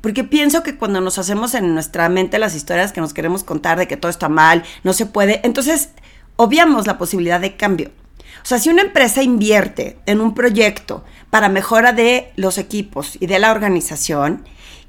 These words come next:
y nosotros no tenemos voluntad al cambio, estamos rechaz-, o sea, rechazando la posibilidad de cambiar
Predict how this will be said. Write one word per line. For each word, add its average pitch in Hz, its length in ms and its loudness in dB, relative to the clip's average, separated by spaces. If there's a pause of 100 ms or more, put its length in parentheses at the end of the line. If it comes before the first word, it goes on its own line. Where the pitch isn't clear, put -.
y 294 200 6
nosotros 254 560 0
no 185 140 -2
tenemos 180 440 0
voluntad 170 540 0
al 180 240 -4
cambio, 190 340 2
estamos 190 300 -4
rechaz-, 185 580 -6
o 185 80 -6
sea, 175 200 -4
rechazando 190 580 -4
la 214 120 -4
posibilidad 180 440 -4
de 202 180 -4
cambiar 170 680 -2